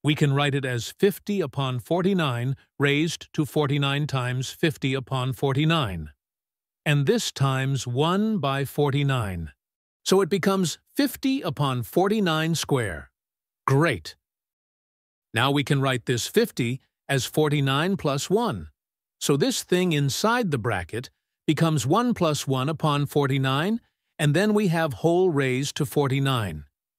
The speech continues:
And this times fifty by forty-nine square. Awesome! If you notice this thing, it is of the form one plus one over n whole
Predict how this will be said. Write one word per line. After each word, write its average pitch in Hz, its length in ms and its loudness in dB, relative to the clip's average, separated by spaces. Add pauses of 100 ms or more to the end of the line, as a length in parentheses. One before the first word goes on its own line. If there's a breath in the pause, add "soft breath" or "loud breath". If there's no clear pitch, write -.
(200)
And 143 180 2
this 247 240 2
times 127 500 -2
fifty 233 720 -2 (140)
by 113 180 0
forty-nine 139 680 0
square. 110 580 -4 (640)
Awesome! 139 600 0 (1200)
If 143 180 0
you 135 80 0
notice 135 420 0
this 202 280 0
thing, 90 340 -4 (640)
it 190 140 4
is 185 120 4
of 202 200 2
the 180 80 2
form 175 480 2
one 180 280 2
plus 196 360 -2
one 143 480 0
over 139 420 0
n 143 440 0 (320 soft breath)
whole 120 500 0